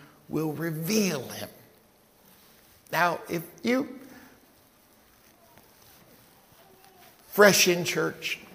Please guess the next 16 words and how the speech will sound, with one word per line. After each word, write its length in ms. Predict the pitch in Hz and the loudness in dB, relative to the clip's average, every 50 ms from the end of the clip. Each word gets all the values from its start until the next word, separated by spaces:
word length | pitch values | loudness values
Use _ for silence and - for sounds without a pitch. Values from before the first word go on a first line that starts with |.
| - - - - - - - | -20 -20 -20 -20 -20 -16 -2
this 180 | - 160 156 - | 0 0 2 2
sounds 380 | - - 175 147 160 151 120 | 2 4 2 2 2 -2 -6
very 260 | 117 - 165 156 151 143 | -4 -2 0 0 0 0
confusing 680 | 147 - 135 117 - - 139 127 120 113 127 123 110 | -2 -6 -8 -6 -4 -2 -2 -2 0 -2 -4 -8 -6
to 120 | - 127 127 | -6 -6 -6
you. 260 | 107 104 - 107 - - - - - | -6 -6 -8 -8 -12 -16 -18 -8 -8
Let 100 | 156 180 | -6 -6
me 80 | 190 | -6
explain 320 | 175 - - 117 113 117 110 | -8 -8 -8 -8 -10 -8 -8
something 340 | - - - - - - - | -10 -14 -14 -16 -18 -18 -18
to 60 | - | -18
you. 80 | - - - - - - - 494 - - - - - - - - - - - _ - - - - _ - - - - _ _ | -20 -20 -20 -20 -20 -20 -20 -20 -20 -20 -20 -20 -20 -20 -20 -20 -20 -20 -20 _ -20 -20 -20 -20 _ -20 -20 -20 -20 _ _
Father 880 | - - - - - - 185 175 180 175 156 - - 98 - - - - - - - - - | -16 -14 -12 -8 2 4 4 6 6 4 2 0 -4 -6 -6 -8 -10 -12 -16 -20 -20 -20 -14
is 160 | 131 123 104 | -12 -8 -6
spirit. 880 | - - - - - - - - - - 127 113 - - - - - - - - - - _ _ _ _ _ _ - - 539 - - - - - - - - - - - - | -2 -2 0 0 -2 -4 -8 -8 -6 -4 -4 -4 -6 -10 -12 -16 -20 -20 -20 -20 -20 -20 _ _ _ _ _ _ -20 -20 -20 -20 -20 -20 -20 -20 -20 -20 -20 -20 -20 -20 -12
Son 720 | - - - - - - 180 160 160 160 160 165 165 165 | -4 0 4 6 8 8 10 8 8 6 4 2 0 -4